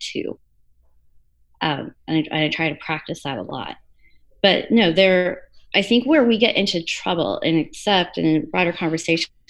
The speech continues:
about speaking on behalf of others is when we do so and our own biases and our own misgivings come spilling out in the most well-meaning way. And I think that's where people tend to slip, and I think that's where people get really freaked out about not wanting to jump into the conversation.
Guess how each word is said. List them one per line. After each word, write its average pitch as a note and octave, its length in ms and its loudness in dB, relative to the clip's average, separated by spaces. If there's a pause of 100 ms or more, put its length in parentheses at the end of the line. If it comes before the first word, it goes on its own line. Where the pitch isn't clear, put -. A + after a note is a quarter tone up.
(120)
about D3+ 220 -4
speaking E3 440 0 (380)
on F3 120 4
behalf E3 340 -4
of D#3 100 -4
others D3+ 320 0
is D3+ 160 -4
when D#3 140 4
we D#3 120 2 (120)
do E3 140 0
so D3+ 420 0
and D3+ 160 0
our D#3 400 -2
own D3 340 0
biases D3 680 -6
and D3+ 120 2
our C#3 320 -4
own D3 420 0
misgivings D3 640 -2
come D3 160 -2
spilling C#3+ 500 -6
out C3 320 -10
in D3 140 -4
the D3 140 -4 (140)
most E3 280 -4
well-meaning E3+ 460 -4
way. - 80 -14 (420)
And E3+ 100 2
I E3 40 0
think E3+ 120 2
that's D#3+ 200 0
where D3+ 160 0 (140)
people D#3 240 -6
tend D3+ 240 -2
to D3 100 -12
slip, D3 480 -6
and D3+ 100 -2
I D3 80 -2
think D3 140 -2
that's C#3+ 240 -6
where C#3+ 120 -6
people - 280 -8
get - 200 -10
really - 220 -10
freaked - 200 -6
out C3+ 100 -12
about A#2+ 240 -8 (120)
not D3 180 -6
wanting B2+ 180 -6
to C3+ 80 -10
jump C#3+ 240 -6
into C3+ 80 -6
the - 100 -16
conversation. - 580 -16